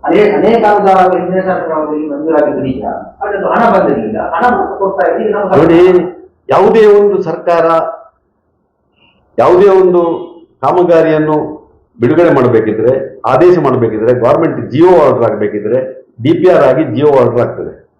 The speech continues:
Speaker 2: ಅದು ಟೆಂಡರ್ ಹಂತಕ್ಕೆ ಹೋಗ್ಬೇಕಿದ್ರೆ ಇಂತಿಷ್ಟು ಅಮೌಂಟ್ ಅನ್ನ ಅಲ್ಲಿ ಇಡಿ-, ಇಡಬೇಕಾಗ್ತದೆ. ಅದು ಇಡದೆ ಯಾವುದನ್ನು ಇಡ್ಲಿಕ್ಕೆ ಆಗುದಿಲ್ಲ, ಕಾಮಗಾರಿ ಮಾಡ್ಲಿಕ್ಕೆ ಆಗುದಿಲ್ಲ. ಅರ್ಥ ಆಯ್ತಾ? ಅದನ್ನು, ಅಷ್ಟು ಕಾಮಗಾರಿಯನ್ನು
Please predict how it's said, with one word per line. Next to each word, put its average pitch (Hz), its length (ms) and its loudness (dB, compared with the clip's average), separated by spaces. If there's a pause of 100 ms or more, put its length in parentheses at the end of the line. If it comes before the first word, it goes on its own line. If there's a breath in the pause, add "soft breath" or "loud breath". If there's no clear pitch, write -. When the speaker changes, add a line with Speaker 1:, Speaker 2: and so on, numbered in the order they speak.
(460)
Speaker 2:
ಅದು 156 220 2
ಟೆಂಡರ್ 190 240 4
ಹಂತಕ್ಕೆ 160 340 0
ಹೋಗ್ಬೇಕಿದ್ರೆ 131 520 -2
ಇಂತಿಷ್ಟು 151 460 -4
ಅಮೌಂಟ್ 143 420 0
ಅನ್ನ 127 160 2
ಅಲ್ಲಿ 139 200 0 (100)
ಇಡಿ-, 120 260 -4
ಇಡಬೇಕಾಗ್ತದೆ. - 680 0 (420)
ಅದು 131 120 0
ಇಡದೆ 165 340 4
ಯಾವುದನ್ನು 151 420 2
ಇಡ್ಲಿಕ್ಕೆ 127 300 -4
ಆಗುದಿಲ್ಲ, 117 400 -4
ಕಾಮಗಾರಿ 127 540 -2
ಮಾಡ್ಲಿಕ್ಕೆ 110 380 0
ಆಗುದಿಲ್ಲ. 101 340 -4 (920)
ಅರ್ಥ 123 140 2
ಆಯ್ತಾ? 123 200 2 (760)
ಅದನ್ನು, 160 240 2
ಅಷ್ಟು 175 260 0
ಕಾಮಗಾರಿಯನ್ನು 165 1040 2